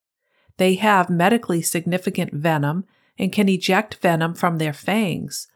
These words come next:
one drop typically reaching over seven meters, or twenty-three feet. There are three national parks, a reserve, and a wildlife park where you have a good chance of seeing the native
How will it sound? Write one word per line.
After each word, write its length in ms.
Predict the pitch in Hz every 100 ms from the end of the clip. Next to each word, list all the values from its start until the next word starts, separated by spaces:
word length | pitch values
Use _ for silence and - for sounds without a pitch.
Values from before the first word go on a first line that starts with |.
| _ -
one 300 | - 170 214
drop 460 | 226 214 220 247 - -
typically 460 | 254 254 277 254
reaching 400 | 214 226 240 214 180
over 240 | 175 170
seven 560 | 156 - 175 175 185 180
meters, 580 | 180 180 180 - - - _ _ -
or 140 | 220
twenty-three 640 | - 175 160 156 - 156
feet. 540 | 151 - 170 - - - _ _ _ _ _ _ _ _ _
There 240 | 170 208 196
are 140 | 180
three 360 | 175 190 214 240
national 500 | 190 180 202 185 185
parks, 640 | 180 147 - - - - -
a 80 | 214
reserve, 640 | 226 202 165 151 160 - _ -
and 200 | 214 202
a 60 | 175
wildlife 680 | 165 180 180 170 151 -
park 380 | - 156 160 -
where 100 | 208
you 120 | 202 208
have 260 | 196 196
a 40 | 190
good 200 | 240 240
chance 380 | 233 226 196
of 100 | 160
seeing 300 | - 185 170
the 80 | 170
native 400 | 165 165 165 165